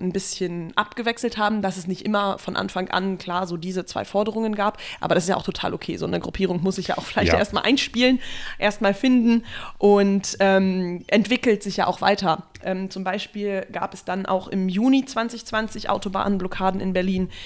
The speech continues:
Speaker 1: wo die Forderung war, dass keine neuen Ölbohrungen in der Nordsee durchgeführt werden sollen.
Speaker 2: Ah, stimmt, daran erinnere ich mich, ja.
Speaker 1: Ja,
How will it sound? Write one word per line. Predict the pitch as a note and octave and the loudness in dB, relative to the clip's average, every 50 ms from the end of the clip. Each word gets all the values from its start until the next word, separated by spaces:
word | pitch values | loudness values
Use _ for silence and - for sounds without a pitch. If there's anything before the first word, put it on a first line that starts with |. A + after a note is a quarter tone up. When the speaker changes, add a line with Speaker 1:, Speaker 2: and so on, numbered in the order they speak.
| - - - - | -12 -12 -12 -12
Speaker 1:
wo | - F3 F#3 F#3+ F#3+ F#3 | -4 0 4 4 4 4
die | F3+ E3+ | 2 0
Forderung | - - F3+ F#3 F3+ F#3 F3+ F3 F3 - | 0 2 2 2 4 2 -2 -2 -2 0
war, | - - | -2 0
dass | - E3+ - | 0 -2 -4
keine | - - F3+ F3 F3+ F3+ | -2 -2 0 0 0 0
neuen | F3+ F3 F3 F3 F3+ F3+ - | 0 2 2 2 0 0 2
Ölbohrungen | G3 G3+ G3+ F#3 F#3 F3+ E3 F#3 F3+ F3 F3 - | 2 2 4 2 0 -2 -2 -2 -2 -2 -2 -2
in | F3 E3+ | -2 -2
der | F3 F3+ | -2 0
Nordsee | F3 F3 F3+ - - - E3 D#3 - E3 - - | 2 2 2 2 0 -2 -2 -2 -2 -4 -2 -2
durchgeführt | D3+ - E3+ - - - - D#3+ - - | 0 0 0 -2 -6 -2 -2 -2 0 2
werden | - - - - - | 0 2 2 0 0
sollen. | - - - A2 G2+ | 0 0 0 0 0
Speaker 2:
Ah, | |
stimmt, | G2+ - - F#2+ | -2 -2 -2 0
daran | G2 F2+ F2 | 0 0 0
erinnere | F2 F2 F2 | 0 -2 -2
ich | E2+ - | -4 -4
mich, | - F2 D#2+ - - | -8 -10 -10 -8 -6
ja. | F#2+ F2 E2+ - - - - | -4 -4 -4 -6 -8 -6 -4
Speaker 1:
Ja, | E3+ - | -4 -4